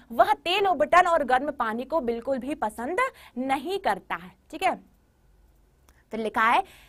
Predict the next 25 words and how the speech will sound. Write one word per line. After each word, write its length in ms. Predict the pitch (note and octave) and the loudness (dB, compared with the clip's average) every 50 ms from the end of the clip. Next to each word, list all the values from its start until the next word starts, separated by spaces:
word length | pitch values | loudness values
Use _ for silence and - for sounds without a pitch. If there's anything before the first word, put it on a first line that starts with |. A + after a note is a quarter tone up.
| - - - | -10 -2 2
"अतः 360 | C4 C#4+ - G4 A4 G4+ D#4 - - | 2 4 6 6 6 8 6 4 2
इन 160 | - E4 E4+ E4 | 0 -4 0 2
वस्तुओं 400 | F4 F4+ F4+ - - F#4+ G4+ - | 2 2 2 2 0 2 2 4
को 120 | G#4 G#4+ | 4 2
देखकर 380 | D4 C4+ C4+ C4 - C4+ C4 C#4+ | 0 0 0 -2 0 0 -2 -2
ही 100 | C#4+ C#4+ | -2 -2
वो 100 | C4+ D4 C4+ | -2 -2 0
भाग 260 | C#4 C#4 C4+ C#4 C4 | 4 4 4 4 6
जाते 300 | C#4 C#4 C4+ C4+ D4+ D4+ | 4 2 2 2 0 -2
हैं। 160 | D#4+ - - - - - - - | -2 -4 -4 -8 -16 -20 -8 -4
उस 200 | - - F#4 - | -4 -4 -2 0
समय 320 | - A#4 A#4+ B4 A#4+ - A#3+ | 2 4 6 8 8 6 6
वह 280 | G3+ G#3+ B3+ D4+ F4+ G#4 | 4 2 4 6 6 6
जो 180 | E4+ F#4 F#4+ - | 6 4 0 0
कुछ 240 | - F#4 F4+ - C#4 | 0 -2 -4 -2 0
मांगते 380 | B3 G#3+ G#3 A3 A#3 - C#4+ | 2 2 2 0 -4 -6 -6
हैं, 260 | C#4+ C#4 C#4 D#4+ G#4 G#4 - - - _ G#3+ | -6 -2 0 0 0 -2 -4 -12 -20 _ 0
वह 320 | G#3 C4 C#4 D4 F4 F4 C4+ | 4 4 4 4 2 -2 -2
मैं 260 | B3 C4+ D#4+ F4 E4+ | -2 0 0 0 -2
उसे 340 | - G3 A3 A3 - C4+ C#4+ | -4 -8 -12 -8 -6 -4 -4
वह 200 | A3+ A3 A3 A3+ | -2 -2 -4 -4
सब 240 | - - B3+ - - - F#3 | -2 -2 -2 -2 -2 -4 -4
दे 160 | G3 A#3+ A#3 | -2 0 0
देती 240 | F#3+ G#3 G3 G3+ G#3+ | 0 -2 -4 -6 -6
हूँ।" 100 | G#3 | -10